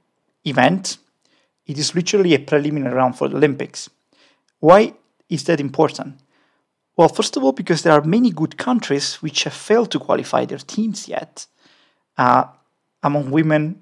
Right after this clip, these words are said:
France, Italy, Japan, and India have not qualified their teams, and among men, France, Italy, Netherlands, and Malaysia have not qualified their team. Those are quite important countries. And why that is important? Because if you don't qualify the te-, your team,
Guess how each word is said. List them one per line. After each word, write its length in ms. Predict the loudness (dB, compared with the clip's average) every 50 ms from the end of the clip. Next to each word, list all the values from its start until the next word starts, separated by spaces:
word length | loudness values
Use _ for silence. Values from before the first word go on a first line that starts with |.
| _
France, 460 | -10 -2 2 2 2 2 0 -2 -8 -12
Italy, 320 | -12 -6 -4 -2 -2 -2 -2
Japan, 380 | -4 -6 -2 -2 -2 -2 0
and 120 | -2 -2 -2
India 340 | -4 -2 0 2 0 0 0
have 100 | -2 -4
not 200 | -4 -4 -4 0
qualified 360 | -2 -2 -2 0 -2 -2 0
their 80 | -2 -6
teams, 380 | -6 -4 -4 -4 -4 -4 -6
and 100 | -4 -4
among 320 | -2 -2 -2 -4 -4 -4 -2
men, 220 | 0 0 0 0
France, 440 | -2 -4 -2 0 0 0 -2 -6 -10
Italy, 320 | -16 -14 -8 -6 -6 -6 -4
Netherlands, 520 | -2 -2 0 0 0 -2 -2 -4 -4 -8
and 120 | -8 -4
Malaysia 500 | -4 -4 -2 -4 -6 -6 -6 -10 -12 -14 _ _ _ _ _ _ _ _ _ _
have 80 | -14 -12
not 160 | -10 -10 -8
qualified 380 | -6 -6 -6 -6 -4 -6 -6 -6
their 100 | -8 -12
team. 300 | -12 -14 -14 -14 -14 -14 _ _ _ _ _ _ -8
Those 160 | -6 -2 -2 -2
are 40 |
quite 200 | 0 2 2 2
important 340 | 2 2 0 -2 -2 -2 -2
countries. 500 | 0 2 2 2 2 -4 -12 -14 -16 -16 _ _ _ _ _ _ _ _ _ _ _ _ _ _ _ _ _ -2
And 200 | 0 0 2 6
why 140 | 6 6 6
that 120 | 4 0
is 120 | -2 -2 -4
important? 380 | -4 -4 0 0 0 0 0
Because 200 | -4 -2 -4 -4
if 180 | -4 -4 -6 -6
you 60 | -6
don't 160 | -4 -4 -4
qualify 380 | -2 0 0 -2 -2 -2 -4 -4
the 100 | -4 -6
te-, 240 | -12 -14 -14 -12 -6
your 140 | -2 -2 -2
team, 540 | -2 -2 -4 -4 -4 -4 -4 -6 -10 -10